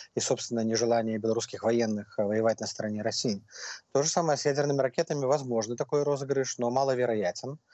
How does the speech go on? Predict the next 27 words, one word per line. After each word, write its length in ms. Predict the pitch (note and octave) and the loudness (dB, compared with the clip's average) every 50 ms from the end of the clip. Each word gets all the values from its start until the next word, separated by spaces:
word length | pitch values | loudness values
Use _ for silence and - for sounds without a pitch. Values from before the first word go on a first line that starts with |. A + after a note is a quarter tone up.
| - - - - _ _ - | -20 -18 -18 -20 _ _ -2
Я 100 | A#2 A2 | -2 0
думаю, 220 | A#2 A#2+ A#2+ A#2+ | 0 0 0 0
что 800 | A2+ - - - A#2 A2+ A2 A2 A2 G#2+ G#2 G#2 G#2 G#2 G#2 G#2 G#2 | 0 0 0 2 2 4 4 4 4 4 4 2 2 2 2 0 0
ракеты 360 | A2 - - C3+ B2+ - A#2 | -2 0 -2 -2 0 2 0
они 160 | G#2+ G#2 G#2 | 0 0 -2
всё-таки 400 | - - A#2 G2+ G#2+ F#2+ - - | -2 -2 -4 -4 -4 -6 -4 -4
разместят. 580 | G2+ G2+ F2 F#2 G2 F2 - - C#3 D3 E3+ - _ - - - - - - _ _ | -4 -4 -4 -4 -6 -4 0 2 2 2 2 0 _ -20 -20 -18 -16 -18 -18 _ _
Это 180 | - A2+ - A2 | -2 0 2 4
важно 480 | G#2+ A#2 A#2 G#2 A2 A2 G#2 G2+ G2 | 4 4 4 2 0 -2 -4 -4 -2
и 140 | G#2 A2+ A2+ | -2 -2 -2
для 160 | A2 G#2+ G#2+ | -2 -2 -4
Путина, 560 | - - - E3 F3+ - G3 F#3 F3+ F3 F3+ F3 _ _ - | -4 -2 -2 -2 -2 0 0 0 0 -2 -4 -6 _ _ -8
это 220 | A2 G2+ - A2 | -6 -4 0 2
важно 320 | G#2+ A2 A2 G2+ G#2 G#2+ G2 | 4 4 2 2 -2 -6 -4
для 160 | G2+ G2+ G#2 | -2 -2 -2
укрепления 160 | G2 - G#2+ - - A#2 A2 A2 G#2+ G#2+ | -2 -4 -2 0 0 2 2 2 2 0
его 160 | G#2 G2 G#2 | 0 0 -2
позиций. 520 | - - G2+ G2+ C3+ F3+ - - E3+ D#3 - - - - - - - _ - | 0 0 0 0 0 -2 -2 0 -2 -4 -4 -6 -14 -14 -14 -14 -10 _ 0
Если 500 | A#2+ A#2 - - - A#2 A2+ A2 A2 G#2+ G2+ G#2 G#2+ - A#2+ | 0 0 0 0 2 2 4 4 4 2 0 -2 -4 -4 -6
Украина, 580 | B2 A2 - - B2 A#2+ A#2 G#2+ G#2 G2 F#2 - | -4 -2 0 2 2 2 2 2 0 -2 -2 0
когда 460 | - C#3 B2+ B2 C3 A2+ F2+ E2 - _ _ - | -2 0 2 2 2 2 2 0 -4 _ _ -8
Украина 440 | A#2+ A2 G2+ A#2 A2+ A2+ G#2+ G#2+ G#2 | -6 -4 -2 0 0 0 -2 -2 -4
победит, 520 | - A2+ G#2 G#2 G#2+ G#2 C3 F3 G3 - - | -4 -4 -4 -4 -4 -2 -2 -2 -2 -4 -6
чтобы 280 | - - - - G#2 G#2+ | -12 -10 -6 -4 -4 -2
Беларусь 360 | G#2 A2 A2+ A2+ B2 C#3+ C#3+ | 0 2 2 2 2 0 0
стала 360 | - - - - - A#2+ A#2 | -2 -6 -2 2 2 2 4
таким 440 | A2 - G#2+ - - A#2 A2+ A2 G#2+ | 2 0 -2 -2 -2 -2 -2 -2 -4